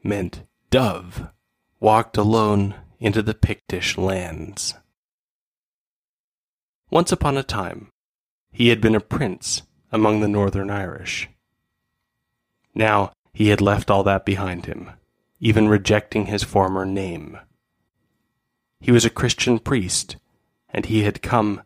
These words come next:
seeking holiness, perhaps even redemption. Dove, or Columba, as the big Irishman's name was in Latin,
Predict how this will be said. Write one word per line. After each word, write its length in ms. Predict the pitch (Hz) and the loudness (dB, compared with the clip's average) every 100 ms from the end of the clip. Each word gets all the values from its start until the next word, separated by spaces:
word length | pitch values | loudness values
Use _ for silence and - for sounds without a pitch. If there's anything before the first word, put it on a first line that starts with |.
| _ _ _ | _ _ _
seeking 440 | - 120 - 110 | 0 0 4 2
holiness, 840 | 98 120 117 95 87 71 - - - - _ _ _ _ _ _ | 4 2 2 0 -6 -10 -6 -6 -8 -12 _ _ _ _ _ _
perhaps 680 | 98 113 123 95 - - - _ _ _ _ | -2 2 0 0 -2 -4 -6 _ _ _ _
even 300 | 107 95 92 | 0 0 -2
redemption. 720 | 90 85 98 92 - - 87 - - _ _ _ _ _ _ _ _ _ _ | -6 -6 -6 -4 -6 -8 -12 -16 -20 _ _ _ _ _ _ _ _ _ _
Dove, 520 | 131 117 98 98 - - - _ | 2 4 2 -4 -12 -14 -20 _
or 340 | - 95 92 - _ _ - | -6 -4 -4 -8 _ _ -4
Columba, 680 | 98 104 110 98 87 98 - _ _ | 0 4 2 0 -4 -8 -14 _ _
as 140 | 101 95 | -4 0
the 100 | 104 | 4
big 220 | 107 101 | 4 4
Irishman's 640 | 95 98 95 - 95 92 | 2 0 0 -4 -4 -4
name 260 | 98 95 95 | -2 0 0
was 180 | 90 87 | 0 -2
in 160 | 90 | -2
Latin, 520 | 90 90 - 92 98 | -2 -4 -6 -12 -14